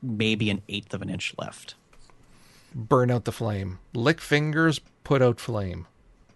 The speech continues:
Speaker 2: There, problem solved.
Speaker 1: And you do.
Speaker 2: There. Put the candle in my backpack. Call back to
Speaker 1: See.
Speaker 2: the caravan. Tell them that it's safe.
Speaker 1: All right.
Speaker 2: How do you like
Speaker 1: Cara-
Speaker 2: that? I took your candle.
Speaker 1: Caravan catches up.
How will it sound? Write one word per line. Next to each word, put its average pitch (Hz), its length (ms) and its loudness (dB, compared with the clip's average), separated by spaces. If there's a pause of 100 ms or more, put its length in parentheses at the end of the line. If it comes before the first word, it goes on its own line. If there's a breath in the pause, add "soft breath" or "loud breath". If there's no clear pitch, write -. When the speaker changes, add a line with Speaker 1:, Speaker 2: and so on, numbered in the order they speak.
(120)
Speaker 2:
There, 110 460 0
problem 113 360 2
solved. 92 520 -4 (600)
Speaker 1:
And 95 300 -2
you 110 80 2
do. 185 220 2 (1040)
Speaker 2:
There. 92 260 -4 (380)
Put 139 140 4
the 131 80 -2
candle 123 420 4
in 120 140 0
my 110 160 2
backpack. 117 640 -2 (540)
Call 127 220 6
back 117 300 4
to - 60 -12
Speaker 1:
See. 110 60 0
Speaker 2:
the 113 80 -2
caravan. 127 560 6
Tell 117 180 2
them 117 140 2
that 107 160 0
it's 101 120 -6
safe. - 400 -8 (520)
Speaker 1:
All 101 100 -2
right. 104 540 0
Speaker 2:
How 147 100 8
do 165 60 12
you 165 80 12
like 160 200 10
Speaker 1:
Cara- 147 120 8
Speaker 2:
that? 135 120 10
I 127 100 8
took 180 260 6
your 165 100 10
candle. 131 420 6 (380)
Speaker 1:
Caravan 117 500 2
catches 113 380 -2
up. 110 260 0